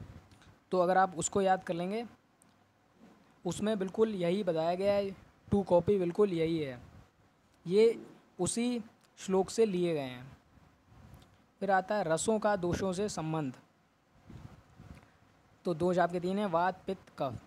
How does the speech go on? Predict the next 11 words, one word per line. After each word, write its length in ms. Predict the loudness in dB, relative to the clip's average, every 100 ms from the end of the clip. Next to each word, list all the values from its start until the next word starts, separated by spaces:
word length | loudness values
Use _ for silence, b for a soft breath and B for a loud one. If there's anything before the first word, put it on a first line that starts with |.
| _ _ _ _ -2
तो 280 | 2 6 4
हम 380 | 2 -2 -4 -6
षट 320 | 0 0 0
रसों 240 | 0 0
का 260 | 2 2 2
वर्णन 360 | 0 -2 -4
पहले 300 | -4 -2 0
भी 100 | -2
कर 180 | -2 -4
चुके 220 | -4 -6
हैं, 220 | -4 -6